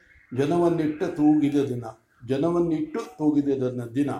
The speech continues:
ಸುತ್ತಲ ನೂರು ಹಳ್ಳಿಗಳಿಂದ ಬಂದ ಜನಕ್ಕೆ ಮನೆ ಮನೆಯ ಮುಂದೆಯೂ ಪಾನಕ, ಪಣಿಯಾರ, ಸಿಹಿ ತಿಂಡಿಗಳ ಸಮಾರಾಧನೆ ನಡೆದ ದಿನ. ಸಂದೂಕಗಳಲ್ಲಿ ಅವಿತ ಬಗೆ ಬಗೆಯ ಬಣ್ಣದ ಸೀರೆ ಕುಪ್ಪಸಗಳು,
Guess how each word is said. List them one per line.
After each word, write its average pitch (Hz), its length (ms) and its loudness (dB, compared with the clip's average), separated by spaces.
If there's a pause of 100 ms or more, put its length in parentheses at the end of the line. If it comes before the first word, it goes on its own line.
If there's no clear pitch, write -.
(760)
ಸುತ್ತಲ 175 520 0
ನೂರು 165 340 2
ಹಳ್ಳಿಗಳಿಂದ 151 560 2
ಬಂದ 151 280 0
ಜನಕ್ಕೆ 147 520 -6
ಮನೆ 147 260 -4
ಮನೆಯ 160 240 -10
ಮುಂದೆಯೂ 147 540 -4 (360)
ಪಾನಕ, 156 400 0
ಪಣಿಯಾರ, 151 800 2
ಸಿಹಿ 151 320 -4
ತಿಂಡಿಗಳ 156 480 -4 (120)
ಸಮಾರಾಧನೆ 147 760 0
ನಡೆದ 143 300 -8 (140)
ದಿನ. 120 140 -12 (840)
ಸಂದೂಕಗಳಲ್ಲಿ 175 1300 2 (380)
ಅವಿತ 175 280 -2
ಬಗೆ 147 320 -2
ಬಗೆಯ 170 400 2 (640)
ಬಣ್ಣದ 160 380 2
ಸೀರೆ 160 300 -2
ಕುಪ್ಪಸಗಳು, 135 960 -4